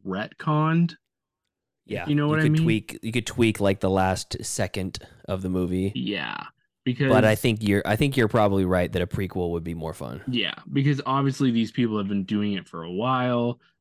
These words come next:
Speaker 1: so w-, there may have been close calls, and obviously we see that it ha-, it's, it happens in Japan and, and all these other places. But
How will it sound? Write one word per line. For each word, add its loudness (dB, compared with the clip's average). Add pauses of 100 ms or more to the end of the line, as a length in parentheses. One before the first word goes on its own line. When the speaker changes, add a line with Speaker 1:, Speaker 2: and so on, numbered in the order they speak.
Speaker 1:
so -2 (140)
w-, -2
there -4
may -2
have -2
been -2
close -6
calls, -2
and -4
obviously -6
we -2
see -4
that -4
it -6
ha-, -10
it's, -12
it -8
happens -6
in -4
Japan -2
and, -8 (340)
and -4 (140)
all 0
these 2
other -2 (760)
places. -6
But -6